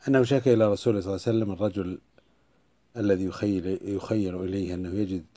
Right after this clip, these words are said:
الشيء في الصلاة، فقال: لا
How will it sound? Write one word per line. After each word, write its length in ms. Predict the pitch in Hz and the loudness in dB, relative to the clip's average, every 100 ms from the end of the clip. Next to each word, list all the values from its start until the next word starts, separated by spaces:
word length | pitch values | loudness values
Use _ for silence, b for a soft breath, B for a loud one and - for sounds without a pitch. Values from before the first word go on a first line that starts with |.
| _ _ b b b 104 | _ _ b b b -14
الشيء 500 | - - 104 120 - | -10 -2 0 0 -4
في 120 | - | -14
الصلاة، 480 | - 98 92 110 117 - | -6 -4 -2 -2 -4 -6
فقال: 640 | 98 - 90 90 87 87 | -8 -6 -6 -4 -6 -4
لا 500 | 107 107 101 95 85 | -2 -2 -2 -4 -8